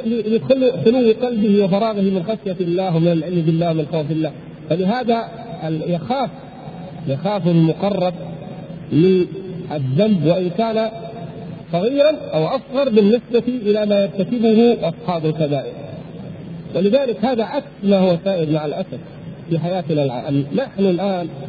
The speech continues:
خ-، خطابنا، كلامنا دائمًا أحسن من غيرنا.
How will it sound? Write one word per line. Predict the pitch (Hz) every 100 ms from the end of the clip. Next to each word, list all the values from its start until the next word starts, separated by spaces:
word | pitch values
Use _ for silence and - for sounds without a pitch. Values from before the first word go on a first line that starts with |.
| 139 - - - - - -
خ-، | 185 -
خطابنا، | 185 202 208 165 165 156 139 120 - - - -
كلامنا | 175 202 202 175 165 151 139 - 135 147
دائمًا | 220 226 202 214 247 233 - - - - - -
أحسن | 202 - - 226
من | 180 160
غيرنا. | 147 143 113